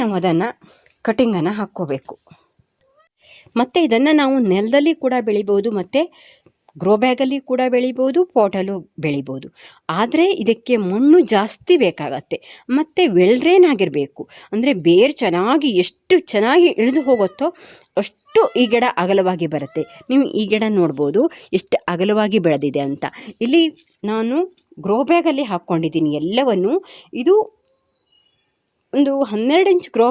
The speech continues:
ಬ್ಯಾಗ್ ಇರ್ಬೋದು ಅಂತ ಅನ್ಕೋತೀನಿ. ತುಂಬ ದೊಡ್ಡ ಗ್ರೋ ಬ್ಯಾಗಲ್ಲೇ ತೊಗೊಂಡ್ರೆ ದೊಡ್ಡದಾಗಿ ಬರುತ್ತೆ. ಮತ್ತು ನಾನು ಇದಕ್ಕೆ ಪಾಟಿ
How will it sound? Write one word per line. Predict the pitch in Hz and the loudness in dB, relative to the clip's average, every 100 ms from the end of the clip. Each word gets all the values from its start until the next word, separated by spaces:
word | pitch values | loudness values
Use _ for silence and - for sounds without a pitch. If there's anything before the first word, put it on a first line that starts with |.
| 269 | 0
ಬ್ಯಾಗ್ | 285 247 | 0 -2
ಇರ್ಬೋದು | 214 254 254 240 | 0 -2 0 -2
ಅಂತ | 220 226 | -2 -4
ಅನ್ಕೋತೀನಿ. | 214 214 208 - 160 294 - - - 285 | -4 -4 -4 -2 -2 -2 -8 -20 -6 0
ತುಂಬ | 294 349 196 | 2 2 0
ದೊಡ್ಡ | 196 285 330 | -2 0 0
ಗ್ರೋ | 320 269 | 2 2
ಬ್ಯಾಗಲ್ಲೇ | 277 269 277 277 | 0 0 -2 -2
ತೊಗೊಂಡ್ರೆ | 226 233 196 240 427 - - - 160 147 | 0 0 2 0 0 -6 -20 -20 -10 -2
ದೊಡ್ಡದಾಗಿ | 214 226 359 359 339 175 | 0 2 2 2 2 2
ಬರುತ್ತೆ. | 147 - - - - 220 | -2 -6 -14 -20 -12 -4
ಮತ್ತು | 269 - 381 | -4 0 2
ನಾನು | 294 269 208 | 4 2 0
ಇದಕ್ಕೆ | 220 - 349 466 - - - - | -4 -2 -2 -2 -10 -20 -10 0
ಪಾಟಿ | 240 311 | 2 4